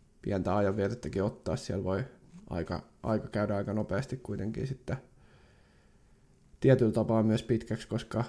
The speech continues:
isä ei varmaan ihan kaikessa ole sitten kuitenkaan mukana, vaikka tukihenkilö tietysti on koko aika mukana, mutta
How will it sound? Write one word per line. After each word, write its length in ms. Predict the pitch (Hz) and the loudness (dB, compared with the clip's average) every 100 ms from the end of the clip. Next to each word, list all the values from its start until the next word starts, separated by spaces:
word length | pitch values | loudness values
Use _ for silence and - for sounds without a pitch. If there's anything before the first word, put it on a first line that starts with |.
| - | -4
isä 240 | - 123 113 | -4 -2 0
ei 80 | 107 | 2
varmaan 300 | 107 101 101 | 2 2 0
ihan 120 | 123 | 0
kaikessa 400 | 113 113 104 - | 0 0 -2 -4
ole 60 | |
sitten 320 | 135 135 - 117 | -6 -8 -6 0
kuitenkaan 440 | 107 101 95 107 | 0 2 2 2
mukana, 380 | 110 110 104 98 | 2 2 2 2
vaikka 240 | 98 - | 2 0
tukihenkilö 600 | - 107 117 90 82 98 | -2 2 2 2 2 0
tietysti 380 | - 87 - - | 0 0 0 2
on 140 | 107 | 2
koko 220 | 95 78 67 | 2 0 0
aika 200 | 73 80 | 2 2
mukana, 400 | 80 - 78 78 | 2 0 0 0
mutta 380 | 131 - 107 | -2 -2 -2